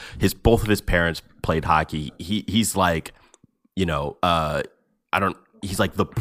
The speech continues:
the perfect hockey player. He's a little small, but that's neither here nor there because he's fast and his handles are off the charts." But the Devils' biggest hurdle was defense.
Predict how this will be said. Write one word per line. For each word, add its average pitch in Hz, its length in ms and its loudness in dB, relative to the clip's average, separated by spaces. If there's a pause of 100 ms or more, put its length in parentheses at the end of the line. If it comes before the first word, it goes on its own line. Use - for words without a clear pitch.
(360)
the - 100 0
perfect - 520 2
hockey 76 300 -2
player. - 340 -6
He's 98 180 0
a 104 80 6
little 113 260 4
small, 90 520 2 (300)
but 82 320 0 (220)
that's - 420 0 (120)
neither 95 260 2
here 85 160 0
nor 80 180 0
there 76 140 -2
because 78 240 -4
he's 73 140 -8
fast 101 520 4
and 87 100 -4
his 78 100 -8
handles 87 480 0
are 78 180 -2
off 76 260 -2
the 80 80 -6
charts." - 400 -6 (920)
But - 280 4 (800)
the 95 100 -2
Devils' 123 400 2
biggest 98 640 -2
hurdle 82 480 0 (320)
was 85 400 0
defense. - 640 -8